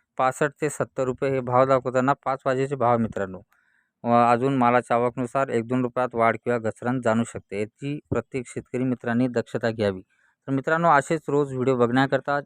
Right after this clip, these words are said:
जास्तीत जास्त लाईक करत चला आणि इतर शेतकरी मित्रापर्यंत पण शेअर करा,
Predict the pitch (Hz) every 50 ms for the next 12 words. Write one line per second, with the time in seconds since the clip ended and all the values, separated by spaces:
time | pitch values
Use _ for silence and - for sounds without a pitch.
0 | - 113 110 - - - 131 123 120 - - 127 110 110 117 120 - _ 139 135
1 | 131 - - 139 139 147 156 - _ _ _ _ _ _ _ - 104 113 123 123
2 | 123 117 - 135 117 - 120 104 - - 120 123 123 117 - 127 127 123 135 131
3 | 131 - 151 143 - - 135 131 127 127 - 139 143 147